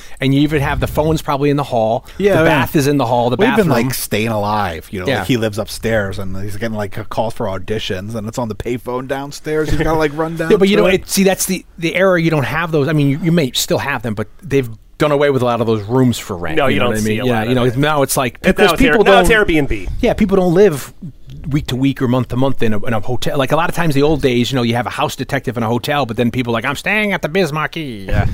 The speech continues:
Speaker 3: <laughs>
Speaker 1: you know, I'm monthly there." You know, that was okay to live perpetually, like Telly Savalas when he moved to L A.
Speaker 3: <laughs>
Speaker 1: He lived, I forget at what hotel it was, for twenty years until he died because, you know, you can afford it. It's room service. You don't have to clean anything up.
Speaker 3: Uh, this is one of the first movies where I noticed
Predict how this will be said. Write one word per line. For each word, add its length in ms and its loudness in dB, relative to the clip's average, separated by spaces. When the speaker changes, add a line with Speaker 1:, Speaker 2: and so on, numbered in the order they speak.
Speaker 3:
<laughs> 160 -4
Speaker 1:
you 40 0
know, 200 0
I'm 140 0
monthly 360 0
there." 220 -2
You 80 -4
know, 80 -4
that 160 -2
was 160 0
okay 280 -2
to 160 -2
live 360 0
perpetually, 600 -4
like 200 -2
Telly 220 -2
Savalas 500 0
when 80 -4
he 80 2
moved 180 2
to 60 -4
L 160 0
A. 160 -2
Speaker 3:
<laughs> 180 -6
Speaker 1:
He 180 2
lived, 340 4
I 80 0
forget 300 0
at 80 0
what 100 0
hotel 400 -2
it 60 0
was, 180 -2
for 120 -10
twenty 280 -2
years 200 2
until 180 -4
he 80 -2
died 340 -4
because, 340 -12
you 60 -8
know, 80 -6
you 140 -12
can 160 -16
afford 320 -4
it. 80 -4
It's 180 -18
room 180 -4
service. 340 -4
You 20 -8
don't 80 -10
have 60 -14
to 40 -16
clean 140 -6
anything 180 -4
up. 140 0
Speaker 3:
Uh, 240 -4
this 200 4
is 100 0
one 100 2
of 60 0
the 80 -2
first 240 0
movies 240 2
where 100 4
I 60 2
noticed 600 0